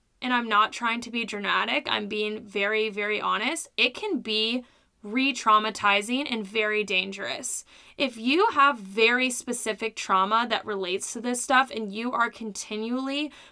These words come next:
putting yourself in that position every single day without proper mental support,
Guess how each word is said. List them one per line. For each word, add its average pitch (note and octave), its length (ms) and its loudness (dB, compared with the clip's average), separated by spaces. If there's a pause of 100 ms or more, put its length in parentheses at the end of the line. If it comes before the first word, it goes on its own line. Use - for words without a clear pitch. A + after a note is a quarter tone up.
putting B3+ 340 2
yourself A#3+ 400 2
in A3+ 80 -6
that G#3+ 160 0
position G#3 480 -4
every G#3+ 340 -2
single G#3+ 360 -4
day G3 380 2
without A3+ 420 2
proper G#3+ 400 0
mental A3+ 600 -2
support, G#3 760 -2